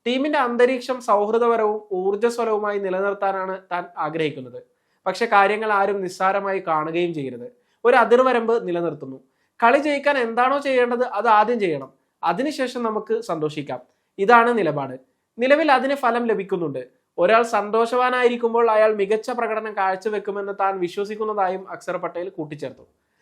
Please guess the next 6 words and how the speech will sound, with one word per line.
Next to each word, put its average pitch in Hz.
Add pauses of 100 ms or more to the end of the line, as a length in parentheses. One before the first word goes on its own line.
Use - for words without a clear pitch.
(160)
താൻ 196
ഒരുപാട് 208
അനുഭവ 208
സമ്പത്തുള്ള 208
ക്യാപ്റ്റൻ 190
അല്ല. 151